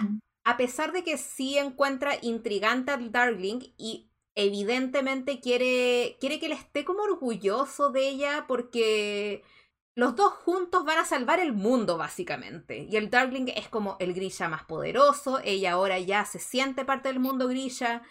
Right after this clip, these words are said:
Speaker 2: pero ella nunca muestra que tenga sentimientos hacia el Darling, sentimientos románticos por lo menos.
Speaker 1: Y de ahí como que el Darling se va.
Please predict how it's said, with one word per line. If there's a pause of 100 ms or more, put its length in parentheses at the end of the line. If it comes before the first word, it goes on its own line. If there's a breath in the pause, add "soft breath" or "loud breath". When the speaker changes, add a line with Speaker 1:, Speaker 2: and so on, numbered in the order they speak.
(260 soft breath)
Speaker 2:
pero
ella
nunca
muestra
que
tenga
sentimientos
hacia
el
Darling,
sentimientos
románticos
por
lo
menos. (920 loud breath)
Speaker 1:
Y
de
ahí
como
que
el
Darling
se
va.